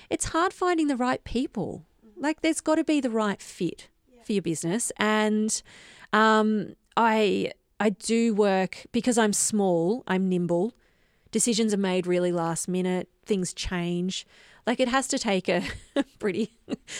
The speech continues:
Speaker 1: special person, I think, to put up with me, probably. I don't know.
Speaker 2: <laughs>
Speaker 1: I don't, you know, there's gotta be some of that in there too.
Speaker 2: Oh, well, back yourself.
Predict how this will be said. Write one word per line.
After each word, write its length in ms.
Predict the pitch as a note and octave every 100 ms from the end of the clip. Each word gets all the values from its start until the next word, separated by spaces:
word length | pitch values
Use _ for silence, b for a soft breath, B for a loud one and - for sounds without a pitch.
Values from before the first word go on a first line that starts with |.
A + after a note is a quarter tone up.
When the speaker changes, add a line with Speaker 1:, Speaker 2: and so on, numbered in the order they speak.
| B
Speaker 1:
special 300 | - G3 F#3
person, 320 | E3 E3 F3
I 20 |
think, 160 | F3 -
to 60 |
put 120 | -
up 120 | D#3 -
with 140 | E3+
me, 100 | E3
probably. 260 | F#3+ E3 -
I 300 | A3 C4 C4
don't 100 | A3
know. 80 |
Speaker 2:
<laughs> 360 | G3+ - A3+ A#3+
Speaker 1:
I 120 | A#3
don't, 240 | A3+ A3+ G#3
you 140 | A#3+
know, 240 | F#3+ F#3
there's 180 | G#3 A#3
gotta 160 | - A#3
be 120 | G3+
some 180 | - F#3
of 80 | F3+
that 160 | F3
in 100 | F3+
there 160 | F3+ F#3+
too. 360 | - F#3 F#3+ A3+
Speaker 2:
Oh, 360 | C4 B3 A3 G#3+
well, 340 | B3+ B3 A#3+ -
back 300 | - A#3+ -
yourself. 540 | A#3 - D#3+ F3+ -